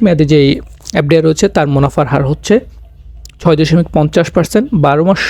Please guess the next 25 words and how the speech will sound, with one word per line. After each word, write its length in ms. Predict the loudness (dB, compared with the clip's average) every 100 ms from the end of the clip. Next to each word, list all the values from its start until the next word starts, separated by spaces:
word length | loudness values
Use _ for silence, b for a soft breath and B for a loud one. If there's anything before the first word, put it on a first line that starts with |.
| -4
মেয়াদে 300 | 0 0 0
যেই 300 | 2 2 0 -4 B B B
এফডিআর 340 | -2 2 2
রয়েছে 240 | 2 2 0
সেক্ষেত্রে 460 | 0 0 0 0
আপনার 300 | 0 0 0 -2 -8 -6 0
মেয়াদ 340 | 2 0 -2 -4 0
মুনাফার 360 | 2 2 0
হার 240 | 0 0 0
হচ্ছে 260 | 0 0
ছয় 240 | 0 0 2
দশমিক 380 | 2 2 2 -2 -12 -10 -6
পঁচাত্তর 400 | -2 -2 0 -2
পার্সেন্ট। 400 | -2 -2 -2 -4 b b b
সর্বশেষ 460 | -2 0 0 0 0 -2
ছত্রিশ 520 | -4 -2 -2 -2 0
মাসের 300 | 0 0 0
যেই 220 | 2 2 0
এফডিআর 360 | -2 0 2
রয়েছে 300 | 2 2 0 -2 b b b
সেক্ষেত্রে 500 | 0 2 0 0 -2
হচ্ছে 220 | 0 -2
আপনার 200 | 0 -2
সাত 240 | 0 -2
দশমিক 400 | 0 0 2 0